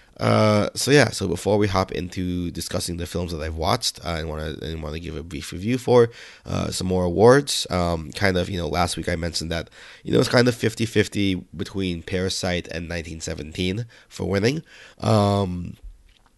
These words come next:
and nineteen seventeen pretty much has solidly pulled ahead in, in I, I think most people's estimation for who's going to end up winning, uh, Best Picture. Um, so, you know,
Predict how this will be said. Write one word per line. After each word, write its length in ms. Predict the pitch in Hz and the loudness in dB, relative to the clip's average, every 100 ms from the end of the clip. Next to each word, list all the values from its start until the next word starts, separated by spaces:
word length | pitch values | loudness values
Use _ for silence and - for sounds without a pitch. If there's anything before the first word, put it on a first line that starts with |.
| - - | -18 -2
and 440 | 92 92 87 87 | 0 0 0 0
nineteen 240 | 98 104 | 2 2
seventeen 340 | 95 90 92 87 | 2 0 -2 -4
pretty 200 | - 156 | 2 4
much 120 | - | 6
has 160 | 117 - | 6 4
solidly 460 | - 98 101 90 | 4 4 4 0
pulled 260 | 90 90 87 | 4 4 4
ahead 240 | 87 80 | -2 -2
in, 160 | 80 73 | -4 -6
in 140 | 76 | -6
I, 160 | 85 90 - | -4 -4 -4
I 80 | 98 | -6
think 180 | - 95 | -4 -2
most 220 | 85 82 | -2 -2
people's 240 | 87 - - | -4 -6 -6
estimation 580 | 82 - 82 80 - | -6 -6 -6 -4 -6
for 400 | 78 76 65 67 - - - - | -8 -4 -4 -4 -8 -18 -20 -16
who's 200 | - 104 | -4 -2
going 120 | 73 90 | -2 -4
to 80 | |
end 140 | 87 78 | -4 -6
up 100 | - | -6
winning, 300 | 82 78 69 | -6 -6 -6
uh, 240 | 73 - - | -8 -10 -8
Best 300 | - - - | -6 -6 -2
Picture. 460 | 110 - 139 147 - - - - | 0 2 2 2 -4 -20 -12 0
Um, 540 | 104 101 98 87 80 - | 2 4 2 0 -6 -6
so, 560 | - 101 87 80 67 - | -2 0 2 0 -4 -6
you 100 | 98 | -6
know, 300 | 85 65 50 | -4 -4 -8